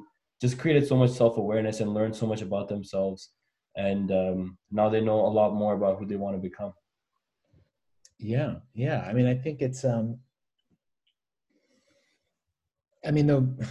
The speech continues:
Speaker 2: <sighs> yeah, I mean, I don't know how to sound trite except to say the wor-, you know, there is no going back to the world before. And this is, we're on a new script. And, um,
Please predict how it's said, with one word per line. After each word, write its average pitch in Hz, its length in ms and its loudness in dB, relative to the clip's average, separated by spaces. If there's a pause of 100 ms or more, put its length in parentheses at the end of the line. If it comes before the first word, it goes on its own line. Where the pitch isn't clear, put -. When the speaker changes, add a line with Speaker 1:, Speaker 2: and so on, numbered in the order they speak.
(160)
Speaker 2:
<sighs> - 260 -20
yeah, 85 260 -8 (160)
I 107 40 -6
mean, 120 140 0
I 131 80 4
don't 143 100 2
know 151 100 0
how 151 80 0
to 147 80 2
sound 143 220 2
trite 147 240 4
except 127 240 0
to 123 60 -2
say 127 120 2
the 120 120 0
wor-, 127 240 0
you 131 100 -2
know, 110 160 0 (800)
there 139 160 0
is 175 120 4
no 165 100 4
going 143 220 2
back 135 220 2
to - 40 -6
the 123 100 2
world 131 220 4
before. 123 540 -4 (220)
And 113 240 -4
this 127 200 -4
is, 123 160 -4
we're 120 280 0
on 113 140 -2
a 110 60 0
new 120 760 0 (140)
script. - 640 -8 (200)
And, 104 440 -2
um, 101 440 -6